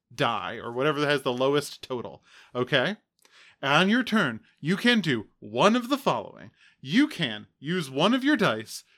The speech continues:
to, uh, get rid of one of your opponent's dice if it is of lower value. Cool. Uh, and then, you know, describe what happens. Describe how this feels. Or you can reduce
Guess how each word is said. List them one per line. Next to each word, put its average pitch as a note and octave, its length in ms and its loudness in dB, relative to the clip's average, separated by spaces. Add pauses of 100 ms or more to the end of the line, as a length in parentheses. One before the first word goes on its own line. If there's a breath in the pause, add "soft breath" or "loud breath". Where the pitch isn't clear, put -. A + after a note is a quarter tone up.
(140)
to, D#3 460 0
uh, C3+ 300 0 (160)
get G3+ 240 6
rid G#3 160 2
of D#3+ 120 -2
one E3 160 0
of E3+ 120 -2
your E3 120 0
opponent's F3 460 -2
dice B2 500 -2
if F#3+ 180 -2
it F#3+ 100 2
is E3+ 180 2
of D3 160 2
lower C#3 240 2
value. G#2 420 -8 (760)
Cool. G#3+ 500 2 (800)
Uh, C#3 340 2 (100)
and D#3+ 180 4
then, F3 380 2 (680)
you G3 120 2
know, E3+ 180 6
describe A3 580 2
what A3 140 2
happens. E3+ 480 -2
Describe A3+ 380 0
how G3+ 160 2
this F3+ 220 2
feels. A#2 400 -2 (120)
Or B2+ 400 6 (260 soft breath)
you F3 140 -2
can D#3 280 0
reduce E3+ 760 2